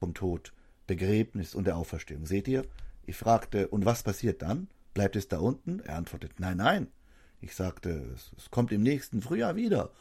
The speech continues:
und bringt Ihnen wieder einen Haufen Äpfel.“ „Genau. Und Sie können hier sitzen und sie essen.“ „Genau. Und dann sagen Sie, dass Sie Gott nie gesehen haben?“ Er antwortete, „Nun, das ist einfach die Natur.“ Ich sagte, „Stimmt das?“ „Jawohl.“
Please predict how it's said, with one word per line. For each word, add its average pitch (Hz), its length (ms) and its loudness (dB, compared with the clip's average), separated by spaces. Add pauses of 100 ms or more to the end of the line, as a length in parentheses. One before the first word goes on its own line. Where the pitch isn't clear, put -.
(200)
und 98 180 0
bringt 165 260 -2
Ihnen 127 260 2
wieder 190 260 2
einen 107 460 2
Haufen 143 320 0
Äpfel.“ - 400 -4
„Genau. 208 500 0 (500)
Und 92 140 -4
Sie 90 120 -2
können 120 300 2
hier 95 140 2
sitzen 180 420 -2
und 156 160 -4
sie 170 120 -4
essen.“ - 280 -8 (120)
„Genau. 214 420 0 (580)
Und 80 140 -8
dann 113 160 0
sagen 147 300 4
Sie, 170 340 -4
dass - 720 -8
Sie 87 140 -4
Gott 110 260 0
nie 135 140 2
gesehen 139 380 2
haben?“ 180 280 0 (460)
Er 113 160 6
antwortete, 135 480 2
„Nun, 135 440 0
das 123 240 2
ist 127 140 -2
einfach 143 380 0
die 131 100 2
Natur.“ 131 520 -2 (400)
Ich 95 140 -4
sagte, 98 320 0
„Stimmt 131 320 -2
das?“ - 300 -8 (180)
„Jawohl.“ 202 480 0